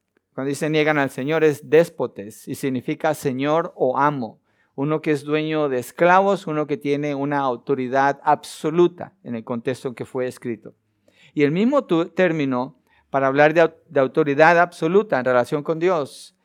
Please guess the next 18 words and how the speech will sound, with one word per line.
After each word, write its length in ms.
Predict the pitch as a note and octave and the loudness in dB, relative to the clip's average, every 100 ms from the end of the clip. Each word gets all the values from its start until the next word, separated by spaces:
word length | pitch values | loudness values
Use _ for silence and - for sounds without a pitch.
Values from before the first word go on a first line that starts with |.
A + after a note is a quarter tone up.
| _ | _
es 160 | - - | -8 -6
usado 560 | D#3+ D#3+ D#3 D#3 E3+ - | 0 4 6 4 0 -4
con 240 | D3 C3+ | -6 -2
Dios 260 | C#3+ E3 A3+ | 2 2 2
el 120 | G3 | 2
Padre 480 | F3 D3+ D#3 G3+ - _ _ | 4 4 0 -2 -10 _ _
y 60 | D#3+ | -2
en 80 | D3 | 0
el 100 | C#3+ | 2
Nuevo 180 | D3 | 0
Testamento 540 | D3+ D#3 D#3+ D3+ C#3 D3 | 0 -2 -2 -2 -2 -4
es 100 | D3+ | -6
usado 400 | - C#3+ C#3 C#3+ | -2 0 2 0
con 180 | D#3+ C#3+ | -2 0
Dios 300 | C3+ B2 - | 0 -2 -2
el 160 | D3+ | -2
Hijo. 280 | G3 F#3 B2+ | 0 -2 -6
Entonces, 560 | B2+ G3 G#3+ A#3 A#3 | -2 -2 2 2 0